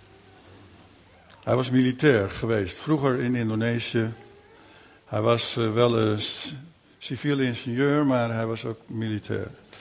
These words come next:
Knil. Enig kind. Heeft zijn eigen vader nooit gekend. Als je eigen vader nooit gekend hebt,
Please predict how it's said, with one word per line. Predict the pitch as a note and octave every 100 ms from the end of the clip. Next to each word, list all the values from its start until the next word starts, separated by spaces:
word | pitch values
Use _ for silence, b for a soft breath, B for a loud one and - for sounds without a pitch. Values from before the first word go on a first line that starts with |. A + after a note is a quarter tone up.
| B B B B - - - - -
Knil. | D#3+ D3 F#2+ - - - - - - _ _ - -
Enig | E3 F3+ E3 -
kind. | - E3 G#2 - - - _ _ _ _
Heeft | D3 -
zijn | -
eigen | D#3 - -
vader | D#3 C#3+ C3+
nooit | C3+ C#3+ D3
gekend. | D#3 - A2 F#2+
Als | - -
je |
eigen | D#3+ E3+ -
vader | F#3 F3 E3
nooit | C#3+ C#3
gekend | - - C#3 B2
hebt, | C#3+